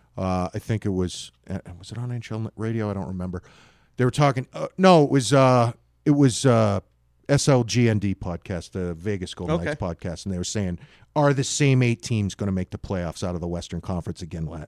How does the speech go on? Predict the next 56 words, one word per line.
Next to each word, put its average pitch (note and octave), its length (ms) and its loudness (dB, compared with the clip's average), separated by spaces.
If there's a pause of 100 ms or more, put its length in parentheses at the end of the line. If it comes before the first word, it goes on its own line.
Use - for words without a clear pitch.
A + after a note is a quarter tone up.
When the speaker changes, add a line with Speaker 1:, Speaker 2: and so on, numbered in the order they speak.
Speaker 1:
uh, F2 160 -6
from F2+ 260 -6
last F2+ 300 -8
year?" D2 200 -12 (280)
San C#3 240 2
Jose, B2+ 200 0
Calgary, A2+ 640 -2 (120)
Vegas. G2 400 -4
Speaker 2:
It's - 40 -6
gonna C4+ 140 2
be G#3+ 100 -4
close, A3 520 -2
right? G3+ 340 0
Speaker 1:
Uh, - 80 -2 (100)
the D#3 140 6
Speaker 2:
In D#3 100 8
the D3+ 60 8
Speaker 1:
one, F#3+ 160 8
Speaker 2:
West. G3+ 300 4
Speaker 1:
it's - 160 2
gonna A3 180 4
be A3 100 2
close, F#3+ 300 4
but - 180 0
the C#3+ 80 2
one C#3+ 280 2
team, D#3 260 4 (100)
I D3 140 6
think D3 260 4
Winnipeg C3+ 720 2
has G#2+ 220 -2
dumpster A2+ 420 0
fire A2 380 4
Speaker 2:
Is, G2+ 220 2
Speaker 1:
written - 160 2
Speaker 2:
is, A2+ 40 6
Speaker 1:
all A2+ 260 8
Speaker 2:
right, C3+ 220 6
is, C3 120 -2
Speaker 1:
over F#2 180 0
Speaker 2:
is E2 140 -2
the B2+ 60 -4
Speaker 1:
it. C#3 40 -6
Speaker 2:
one C#3+ 140 -2
that's C3 240 -4
out. - 420 -6
Speaker 1:
Because D#3+ 540 4 (100)
you D3+ 180 4
look E3+ 240 6
at B2+ 220 6
it, A#2+ 180 2 (380)
they're F#3 240 8
in C#3+ 160 6
all E3 240 8
kinds E3 320 2
of, B2+ 140 2